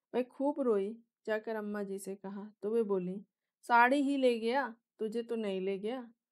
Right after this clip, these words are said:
मैं उसे डांट लगाऊंगी। उसकी शादी को अभी साल भी न पूरा हुआ था, लेकिन उसने मन ही मन सूरज को छोड़ कर जाने का निश्चय कर लिया था।"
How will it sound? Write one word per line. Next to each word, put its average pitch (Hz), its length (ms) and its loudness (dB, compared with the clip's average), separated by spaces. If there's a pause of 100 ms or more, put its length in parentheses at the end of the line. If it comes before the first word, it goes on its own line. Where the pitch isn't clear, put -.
(220)
मैं 226 80 0
उसे 233 220 0
डांट 214 300 4
लगाऊंगी। 208 600 -4 (540)
उसकी 233 300 -6
शादी 220 380 -2
को 220 120 -4
अभी 202 340 -6
साल 202 300 -4
भी 220 140 -4
न 220 200 -6
पूरा 196 280 -6
हुआ 185 280 -8
था, 214 240 -16 (540)
लेकिन 226 300 -2
उसने 220 260 -8
मन 208 220 -6
ही 214 180 -6
मन 202 200 -6
सूरज 190 420 -6
को 190 140 -12
छोड़ 196 360 -10 (420)
कर 208 120 -2
जाने 175 340 -6
का 196 120 -12
निश्चय 196 340 -10
कर - 160 -14
लिया - 260 -18
था।" 196 260 -20